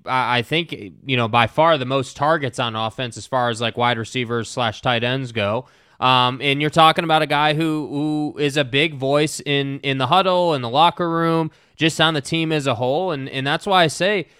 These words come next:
you know, losing him for the year while he, you know, may still be on the sideline during games and stuff, uh, you know, and whatever that looks like, he may still be around the team, but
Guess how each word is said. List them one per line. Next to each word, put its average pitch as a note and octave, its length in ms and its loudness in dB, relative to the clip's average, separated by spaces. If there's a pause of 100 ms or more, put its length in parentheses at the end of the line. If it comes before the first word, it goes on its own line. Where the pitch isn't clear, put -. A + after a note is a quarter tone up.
(160)
you E3+ 80 0
know, D#3 120 2
losing F3 400 0
him F#3+ 160 0
for G3+ 120 -6
the D#3+ 120 -4
year F#3+ 260 0
while D#3+ 240 2
he, F3+ 220 0
you E3 320 -2
know, C#3+ 120 4
may D3 240 4
still E3 220 0
be D#3+ 160 0
on E3 100 0
the D#3 80 -4
sideline D#3+ 640 -2
during D3+ 280 -4
games D3+ 340 -2
and D#3+ 100 -4
stuff, D#3+ 540 2
uh, B2+ 480 2
you D3+ 100 -6
know, B2+ 440 2
and B2+ 180 -2
whatever D#3 360 4
that C#3+ 200 2
looks D#3+ 260 -2
like, C#3 180 0
he F3 120 -4
may D#3 160 -2
still D#3+ 240 -4
be D3 140 -2
around C#3+ 180 0
the B2+ 100 -6
team, F#3 320 -8
but C3 160 -2